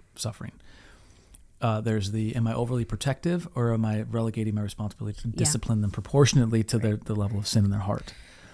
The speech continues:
Speaker 1: Because it can be tempting to, uh, again, to minimize the sin and not discipline. We talked about that earlier. Now, is it idolatry to be overly protective of them? Uh, here's an example. If they are uh, needing to go, I'm thinking of,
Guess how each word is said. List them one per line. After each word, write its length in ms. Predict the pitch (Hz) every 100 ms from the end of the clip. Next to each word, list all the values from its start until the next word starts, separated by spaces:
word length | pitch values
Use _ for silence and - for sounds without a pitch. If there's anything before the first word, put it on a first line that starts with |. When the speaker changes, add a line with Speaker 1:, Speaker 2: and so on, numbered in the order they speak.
| - - - - -
Speaker 1:
Because 280 | 123 113
it 80 | 113
can 120 | 117
be 100 | 117
tempting 400 | 110 127 117 117 110
to, 340 | 117 110 104 - - - - - -
uh, 360 | - 110 113 - - - -
again, 400 | 139 139 120 113
to 200 | - 117
minimize 480 | 127 135 151 139 127
the 80 | 135
sin 220 | - 110
and 60 | 110
not 140 | 113
discipline. 260 | 117 107 107
We 60 | 107
talked 220 | 135 143
about 120 | 113
that 100 | 117
earlier. 440 | 113 131 113 104 - - - -
Now, 200 | 139 127
is 180 | 147 175
it 100 | 180
idolatry 580 | 135 127 135 147 131 113
to 260 | - 117
be 160 | 117 123
overly 300 | 120 117 110
protective 580 | - - 160 - 120 110
of 140 | 104
them? 260 | 107 104 101 - - - - - -
Uh, 280 | 117 117
here's 320 | - 143 147 135
an 40 |
example. 520 | 120 135 135 120 117 135
If 220 | 120 -
they 180 | 135 143
are 400 | 135 127 123 - - - - - 123
uh, 220 | 120 120
needing 360 | 127 143 151 151
to 140 | - 120
go, 340 | 135 131 131
I'm 120 | 135 127
thinking 320 | 160 165 151
of, 280 | 131 110